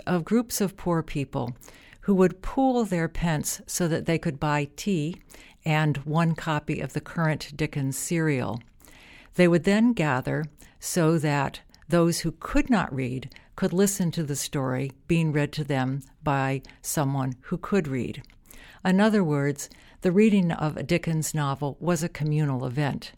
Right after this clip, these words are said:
um, in this case, as was also in the case in many middle-class families. Now, Dickens' popularity in his own time was, of course,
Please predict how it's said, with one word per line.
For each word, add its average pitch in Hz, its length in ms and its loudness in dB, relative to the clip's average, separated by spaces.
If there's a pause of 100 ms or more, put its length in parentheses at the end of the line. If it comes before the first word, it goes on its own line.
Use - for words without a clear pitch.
(400)
um, 135 300 -2 (200)
in 139 160 0
this - 220 -4
case, 156 420 -4 (140)
as 175 140 2
was 160 140 -2
also 214 380 0
in 131 80 0
the 127 80 -2
case 135 420 -4
in 165 280 2
many 165 240 2
middle-class 139 680 -2
families. 135 640 -4 (2250)
Now, 180 300 4 (400)
Dickens' 233 380 4
popularity 160 960 0
in 156 160 2
his 147 280 0
own 143 280 0
time 139 500 -4 (140)
was, 147 460 0 (100)
of 175 180 -2
course, 131 460 -4